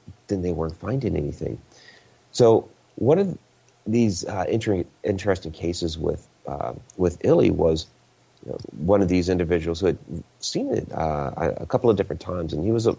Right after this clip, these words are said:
really reputable, uh, guy. Uh, God, I forget his first name, but the last name was, uh, Krapuschetz. And, um, he was a,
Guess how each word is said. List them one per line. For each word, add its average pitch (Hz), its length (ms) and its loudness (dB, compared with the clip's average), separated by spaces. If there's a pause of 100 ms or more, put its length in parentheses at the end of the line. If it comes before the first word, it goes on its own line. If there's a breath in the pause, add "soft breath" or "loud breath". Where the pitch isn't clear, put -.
really 202 240 4
reputable, 78 880 0
uh, 62 260 -6 (300)
guy. 76 380 -4 (120)
Uh, 69 220 -6 (240)
God, - 160 -14
I 95 60 -14
forget 80 240 2
his 73 100 0
first 78 220 -2
name, 73 100 0
but 76 80 2
the 73 60 0
last 90 220 2
name 85 60 2
was, 78 120 0 (120)
uh, 67 160 -6 (100)
Krapuschetz. 76 720 -4 (760 loud breath)
And, 76 400 0
um, 69 320 -2 (560)
he 127 140 2
was 135 160 2
a, 95 260 4